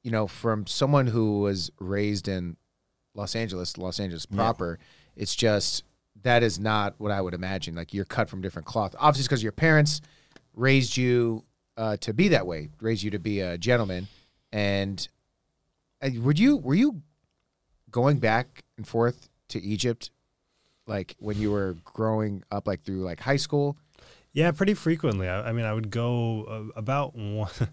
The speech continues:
Speaker 3: <laughs> yeah, I'd go about once a year, maybe once every other year. But it's funny 'cause my parents would just send us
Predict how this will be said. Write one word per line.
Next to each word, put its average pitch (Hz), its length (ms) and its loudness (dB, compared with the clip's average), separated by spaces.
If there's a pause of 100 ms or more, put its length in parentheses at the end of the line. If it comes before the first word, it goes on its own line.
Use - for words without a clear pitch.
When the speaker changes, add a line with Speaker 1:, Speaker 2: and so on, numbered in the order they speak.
(120)
Speaker 3:
<laughs> - 400 -16
yeah, 107 160 -2
I'd 113 160 -6
go 139 120 -2
about 127 260 -2
once 113 380 -2
a 113 40 -2
year, 110 400 0
maybe 104 260 -4
once 95 220 -6
every 92 180 -8
other 95 180 -6
year. 90 160 -8
But 87 140 -10
it's - 160 -10
funny 113 320 0
'cause 90 360 -6 (480)
my 104 140 0
parents 104 460 2
would 95 160 -4
just 90 260 -4
send 98 480 0
us - 480 -4